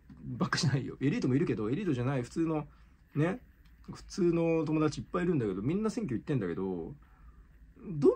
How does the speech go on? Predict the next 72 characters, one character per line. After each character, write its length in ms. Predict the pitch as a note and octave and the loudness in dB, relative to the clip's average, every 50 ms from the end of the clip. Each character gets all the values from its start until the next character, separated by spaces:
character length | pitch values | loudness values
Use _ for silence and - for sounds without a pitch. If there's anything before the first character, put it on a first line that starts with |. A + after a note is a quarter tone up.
| C5+ C5 A#4+ | 4 0 2
層 220 | - A3 F3+ D3+ | 4 4 6 6
が 100 | C3 B2 | 6 6
行 80 | A2+ G2 | 4 2
っ 40 | |
て 100 | - C#3 | 0 0
な 60 | C3 A#2+ | 0 0
い 20 | |
の？ 100 | A2 G#2+ | 0 -2
こ 80 | F#2+ G#2 | -4 -6
の、 220 | G2+ F#2 F2 - - - - - - | -6 -6 -8 -10 -14 -20 -16 -10 -6
ど 140 | D3+ A#3 G4 | -2 0 2
の 280 | A#4+ G#4 - F3 - | 2 2 0 -2 -4
層 260 | D3 - - - C4+ | -8 -8 2 4 6
が 240 | C4 G#3 - - B2+ - - - | 6 6 4 2 0 -4 -6 -10
政 280 | - - F#3 - D#4 D3+ | -4 0 2 2 2 2
治、 140 | - - - - - - - - | -2 -8 -12 -18 -20 -18 -18 -16
選 220 | - - - B3+ B3+ | -8 -2 0 0 0
挙 180 | - - D#3+ | 2 2 0
行 40 | C#3 | 0
っ 20 | - | 0
て 160 | - - E3 | -2 -4 -2
な 60 | D#3 | -2
い 120 | C#3+ A#2 | -2 -4
の？ 60 | G2+ G2 - - - - - - - - | -4 -8 -14 -18 -20 -20 -20 -16 -2 2
ヤ 160 | D3+ F#3+ F4 | 4 4 4
ン 160 | F#4 F#4 F4+ | 2 0 -2
キ 80 | - A4 | -2 -4
ー 80 | F#4 | -2
と 100 | - B2+ | -2 -2
か？ 220 | - - - - - - - - - - - - - - - | -2 -2 -6 -8 -10 -16 -20 -20 -20 -20 -20 -20 -20 -14 -4
ヤ 140 | - F3 A#3 | -2 -2 0
ン 100 | G#4 G#4+ | -2 -4
キ 180 | - - A#4 A#4 | -6 -10 -4 0
ー 20 | |
と 80 | - - | 2 2
か 60 | C3 | 2
が 100 | G#2+ A#2 | 2 0
行 80 | G#2+ - | -4 -2
っ 20 | |
て 60 | - | -4
な 80 | C3 A#2 | -4 -4
い 40 | G#2 | -4
の 60 | F#2 | -6
か 220 | F#2 E2+ D2 - C#3+ C#3+ - - - - - - - - - | -8 -10 -10 -12 -14 -16 -18 -20 -20 -20 -20 -20 -20 -20 -12
な？ 80 | - B2+ | -8 -8
う 0 | |
ん、 100 | A#2 A2+ | -6 -4
よ 120 | A#2+ C3+ | -2 -2
く 60 | C3 A#2 | -2 -2
わ 100 | A2+ C#3+ | -2 0
か 60 | F#3 | 0
ん 80 | F3+ | 0
な 80 | C#3+ G#2+ | 0 -2
い 40 | F#2+ | -4
け 60 | F#2+ | -6
ど 80 | F#2+ - | -10 -10
さ。 200 | - F#2+ E2 D2 - - - - - - _ _ - - - - - - - - - - - - - - - | -10 -10 -10 -10 -10 -12 -16 -18 -20 -20 _ _ -20 -20 -20 -20 -20 -20 -20 -20 -20 -20 -20 -20 -20 -20 -20
う 20 | - | -18
ん、 440 | - C#2+ D#2 E2+ D2+ A1 B1+ D2 | -18 -16 -16 -16 -16 -16 -16 -14
な 80 | E2+ F#2+ | -14 -16
ん 20 | |
か、 80 | - - - - - D#3 D3 D2+ - - | -16 -16 -20 -20 -20 -20 -20 -20 -14 -6
<clears throat> 240 | - - - - - - - - - - - - - - | -4 -4 -4 -4 -8 -14 -20 -20 -20 -20 -20 -20 -20 -20
選 140 | - - A3 | -14 -12 -8
挙 100 | C#3+ A#2+ G#2+ G#2+ | -4 -4 -4 -2
行 100 | - C4+ | -2 0
こ 60 | F4+ | 0
う 60 | B3+ | 0
ぜ、 80 | C#3 A2 | 0 -2
本 180 | G#2 F#2+ F2+ | -4 -8 -10
当 100 | F2+ F#2+ | -12 -12
に。 160 | E2+ E2 D2 | -14 -14 -14